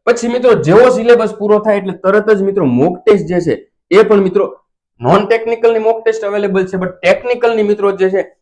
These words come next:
એ સિલેબસ એટલે કે એક મંથ પછી મિત્રો દરેકે દરેક ની જે છે એ મોક ટેસ્ટ પણ મિત્રો અવેલેબલ થશે. એ સિવાય per subject મિત્રો, અ, અ, જે એમ સી ક્યુ બેંક જે છે મિત્રો પ્રેક્ટિસ માટે એ તો મિત્રો અત્યારે જ અવેલેબલ થઈ ચૂકી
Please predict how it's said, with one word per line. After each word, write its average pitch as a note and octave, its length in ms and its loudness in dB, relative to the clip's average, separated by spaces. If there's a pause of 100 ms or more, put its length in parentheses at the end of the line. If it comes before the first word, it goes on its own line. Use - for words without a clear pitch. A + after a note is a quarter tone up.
એ D#3+ 60 -4
સિલેબસ F#3 480 -2
એટલે F3+ 200 -2
કે F3+ 100 -6
એક G3+ 200 0
મંથ F#3 360 -2
પછી F3 260 -10
મિત્રો E3 220 -4
દરેકે F3+ 360 -2
દરેક F3+ 280 -4
ની E3+ 100 0
જે D#3+ 180 -2
છે E3+ 100 -2
એ D#3+ 80 -4
મોક D#3 280 -8
ટેસ્ટ E3+ 220 -2
પણ D#3 160 -8
મિત્રો C#3 200 -6
અવેલેબલ B2+ 400 -4
થશે. A2+ 240 -20 (240)
એ A3+ 120 6
સિવાય A#3 260 2
per A#3 540 2
subject F#3 320 -2
મિત્રો, F3+ 500 -2 (240)
અ, D#3+ 60 0 (800)
અ, D#3+ 260 0 (100)
જે F3 120 2
એમ F3 240 2
સી G#3+ 180 -4
ક્યુ G#3+ 180 -6
બેંક G#3 340 2
જે F#3 200 0
છે F#3 100 0
મિત્રો E3 240 -2
પ્રેક્ટિસ F3 580 -4
માટે D3+ 240 -2
એ D#3+ 140 0
તો G3 180 -2
મિત્રો F#3+ 260 0
અત્યારે G#3 400 0
જ F3 100 2
અવેલેબલ D#3+ 420 2
થઈ C#3 220 -6
ચૂકી C3+ 680 -6